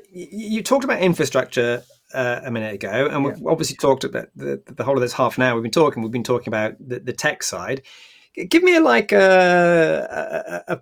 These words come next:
Speaker 1: a potential percentage of, of how important these things are in, in, in your world. So how important is tech compared to how important is a, is a physical,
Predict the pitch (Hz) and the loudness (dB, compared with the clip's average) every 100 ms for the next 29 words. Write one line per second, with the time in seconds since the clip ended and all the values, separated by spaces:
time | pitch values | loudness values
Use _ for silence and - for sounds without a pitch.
0 | - 165 - - 214 214 202 180 - 175 | -8 -10 -8 -4 2 2 2 -2 -2 -4
1 | - 156 147 123 104 104 - 147 131 127 | 2 2 2 -2 -8 -8 -2 0 0 -2
2 | - 127 - - 285 262 214 190 170 143 | -6 -6 -4 0 2 2 2 4 2 0
3 | 131 143 135 - 139 139 135 123 98 110 | -2 -2 -2 -2 0 2 4 4 2 0
4 | 139 - _ _ _ _ _ _ 160 147 | 0 -2 _ _ _ _ _ _ 0 0
5 | 147 151 160 151 175 160 165 160 147 143 | 0 0 0 2 2 6 6 6 6 4
6 | 113 95 104 - 143 139 143 143 - 277 | 2 -2 -6 0 2 4 2 0 2 4
7 | 294 247 185 160 - - 175 107 - - | 4 2 4 2 2 -2 0 0 -4 -6
8 | - 151 160 151 139 127 - 147 139 156 | -2 -2 2 2 0 -4 0 0 2 2
9 | 143 135 147 139 135 135 165 139 - - | 0 2 4 4 4 0 0 0 0 0
10 | 135 127 - - 196 170 - 160 160 | 0 0 -2 2 2 2 2 4 4